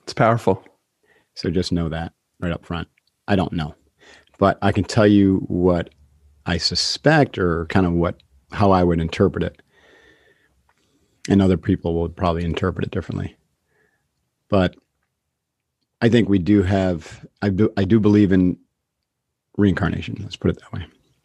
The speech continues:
Speaker 2: There's a lot of evidence to that. All the spiritual traditions talk about it, including early Christianity. And, and my own life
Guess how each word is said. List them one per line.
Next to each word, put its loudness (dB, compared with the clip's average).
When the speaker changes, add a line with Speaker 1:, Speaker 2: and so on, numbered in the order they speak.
Speaker 2:
There's 2
a 2
lot 2
of -6
evidence 2
to 0
that. 0
All -2
the -4
spiritual -8
traditions 0
talk -4
about -2
it, -4
including 2
early -6
Christianity. -10
And, -10
and 2
my 6
own 6
life 2